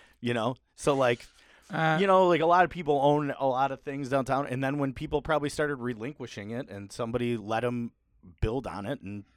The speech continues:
Speaker 1: and do something good with it.
Speaker 2: I think it's a lot of small things. You know, like the his-, preserva-, the creation of Historic Preservation District was big because it gave people a strong sense of identity and commitment to their neighborhoods. The, uh,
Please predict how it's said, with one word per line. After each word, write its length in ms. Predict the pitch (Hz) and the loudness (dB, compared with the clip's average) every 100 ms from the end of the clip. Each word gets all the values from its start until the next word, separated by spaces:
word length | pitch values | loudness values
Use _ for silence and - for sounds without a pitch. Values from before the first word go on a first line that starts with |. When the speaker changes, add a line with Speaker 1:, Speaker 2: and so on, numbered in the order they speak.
| _ - | _ -16
Speaker 1:
and 220 | 110 98 90 | -12 -12 -6
do 160 | 120 | -4
something 300 | 120 117 131 | -4 -4 -4
good 160 | 113 170 | -2 -2
with 160 | - | -2
it. 180 | 73 71 _ _ | -8 -18 _ _
Speaker 2:
I 160 | 151 190 | 0 4
think 120 | 233 | 4
it's 100 | 220 | 4
a 80 | 175 | 4
lot 200 | 170 165 | 6 6
of 80 | 151 | 2
small 380 | - 147 147 151 | 0 2 4 2
things. 560 | - 101 85 - - - _ _ _ _ _ - | 0 -6 -8 -12 -16 -18 _ _ _ _ _ -4
You 140 | 147 | 0
know, 320 | 147 143 139 143 | 2 4 2 0
like 240 | 147 147 143 | 2 0 2
the 100 | 147 | 0
his-, 220 | 143 - | 0 -2
preserva-, 760 | - 156 143 139 143 135 139 | 2 2 4 0 0 -2 -4
the 80 | 139 | -8
creation 380 | 135 160 165 160 | -4 -2 -2 -4
of 60 | 131 | -6
Historic 380 | 127 151 139 127 | -6 -4 -4 -4
Preservation 580 | 127 117 117 120 92 | -8 -6 -6 -8 -12
District 440 | - 95 - 90 - | -12 -12 -10 -14 -14
was 140 | 95 | -16
big 420 | 82 - 104 78 - - - | -12 -8 -8 -8 -16 -20 -20
because 220 | - 135 131 | -10 -6 -6
it 60 | |
gave 220 | 123 143 - | -6 -6 -6
people 200 | 139 120 | -6 -8
a 40 | |
strong 300 | - 123 120 | -8 -8 -8
sense 240 | - 117 107 | -8 -10 -10
of 100 | 104 | -12
identity 560 | 104 101 104 107 101 | -12 -10 -10 -10 -10
and 160 | 87 82 | -12 -12
commitment 400 | - 101 95 90 | -12 -10 -10 -10
to 60 | 95 | -12
their 140 | 90 | -10
neighborhoods. 580 | 87 87 87 - - - _ _ - - _ _ _ | -10 -12 -12 -16 -20 -20 _ _ -20 -20 _ _ _
The, 280 | 123 120 117 | -4 -2 0
uh, 240 | 110 107 | -2 -2